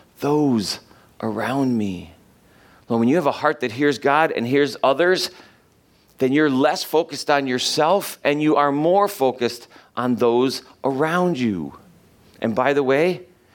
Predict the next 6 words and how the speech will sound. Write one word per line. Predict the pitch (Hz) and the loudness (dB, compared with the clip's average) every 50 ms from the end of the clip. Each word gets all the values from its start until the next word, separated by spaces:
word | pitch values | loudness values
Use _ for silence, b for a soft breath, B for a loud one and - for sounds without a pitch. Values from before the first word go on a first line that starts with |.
| b b b | b b b
that's | - 147 151 - | -8 -6 -6 -6
the | 107 | -6
definition | 101 113 120 120 - - 107 113 113 - - 101 | -4 -2 -4 -4 -4 -6 -6 -6 -6 -6 -8 -10
of | 95 82 | -10 -10
joy. | - - 95 90 85 - - - - - - - _ _ _ _ _ _ _ _ _ _ _ _ _ _ _ b b b b b b b b b b b b b b b b _ _ | -6 -6 -4 -4 -4 -6 -8 -12 -16 -20 -20 -20 _ _ _ _ _ _ _ _ _ _ _ _ _ _ _ b b b b b b b b b b b b b b b b _ _
J | - - 113 117 117 123 131 143 139 | -4 0 0 2 2 2 2 0 -2